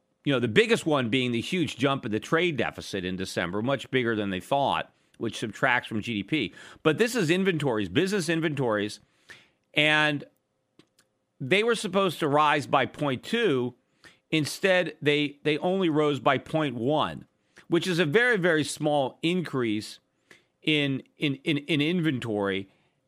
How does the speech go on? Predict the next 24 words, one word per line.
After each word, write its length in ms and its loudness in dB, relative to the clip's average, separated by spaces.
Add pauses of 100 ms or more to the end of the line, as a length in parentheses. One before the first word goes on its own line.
(220)
And 340 2 (280)
if 180 0
you 160 0
look 180 0
at 160 0
the, 280 2
the 100 0
sales 460 0
numbers, 540 -2 (540)
sales 520 0
have 160 0
declined 720 0
dramatically. 960 0 (400)
So 180 2
if 220 0
you 100 2
look 400 0
at 400 2
the 200 -2
inventory 880 -2
to 160 -4
sales 480 0
ratio, 640 -4 (360)
right, 300 0